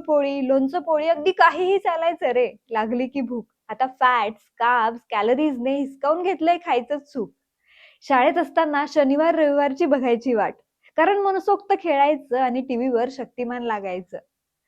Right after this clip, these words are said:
आता वीकेंड म्हणजे एक दिवस Instagrammable ट्रेक्स आणि कॅफेज आणि एक दिवस नुसतंच लोळायचं. तेव्हा कोणी प्रपोज जरी केलं ना, प्रपोज हा शब्दच नव्हता.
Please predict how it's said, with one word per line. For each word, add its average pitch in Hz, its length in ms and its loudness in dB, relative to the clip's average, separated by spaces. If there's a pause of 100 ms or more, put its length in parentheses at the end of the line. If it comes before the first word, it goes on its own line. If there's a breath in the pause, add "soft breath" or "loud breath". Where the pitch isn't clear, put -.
(260 soft breath)
आता 240 260 2
वीकेंड 269 540 2
म्हणजे 202 260 -4 (140)
एक 254 240 4
दिवस 233 360 0 (160)
Instagrammable 339 840 0 (100)
ट्रेक्स 240 340 0
आणि 226 240 -8
कॅफेज 220 440 -2 (160)
आणि 226 260 -12
एक 226 200 -4
दिवस 233 360 -2
नुसतंच 254 480 -4
लोळायचं. 196 500 -4 (1040 loud breath)
तेव्हा 349 160 8
कोणी 415 220 0
प्रपोज 339 440 2
जरी 392 200 4
केलं 359 320 0
ना, 240 140 -6 (280)
प्रपोज 349 380 4 (500)
हा 370 100 2
शब्दच 349 400 2
नव्हता. 302 320 0